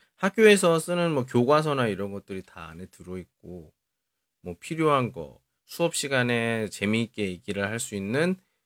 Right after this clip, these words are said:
또 재미있게 이렇게 진행을 할 수 있는 어떤, 어, 프로그램이나 이런 것들이 딱 알맞게 그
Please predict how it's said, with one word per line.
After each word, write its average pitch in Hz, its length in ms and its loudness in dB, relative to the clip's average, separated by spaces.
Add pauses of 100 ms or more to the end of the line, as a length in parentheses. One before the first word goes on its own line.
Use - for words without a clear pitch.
(140)
또 151 120 -4
재미있게 120 1080 2
이렇게 - 220 -16
진행을 139 500 2
할 123 120 2
수 - 160 -6
있는 104 260 -2
어떤, 95 720 -6
어, 95 560 -10
프로그램이나 156 600 2
이런 98 260 -6
것들이 85 500 -12 (380)
딱 131 220 4
알맞게 95 680 -4 (320)
그 87 640 -8